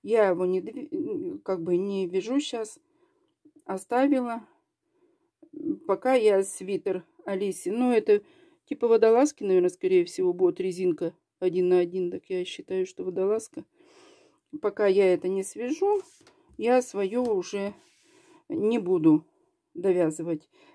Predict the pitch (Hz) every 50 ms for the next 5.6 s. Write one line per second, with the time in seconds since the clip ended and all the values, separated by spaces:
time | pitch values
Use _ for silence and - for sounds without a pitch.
0 | _ - 214 220 190 190 - - 190 196 214 202 185 185 175 156 - - 185 185
1 | 180 165 165 165 - _ _ _ _ _ _ _ _ _ _ _ - - 160 156
2 | - 185 175 175 170 175 165 151 - - - _ _ _ - - 196 190 190 180
3 | 185 190 175 170 170 - _ _ _ _ _ _ _ _ _ _ _ _ _ _
4 | _ _ _ _ _ _ _ _ _ _ _ _ _ _ _ _ - - _ -
5 | - 190 202 214 262 302 - 254 240 233 226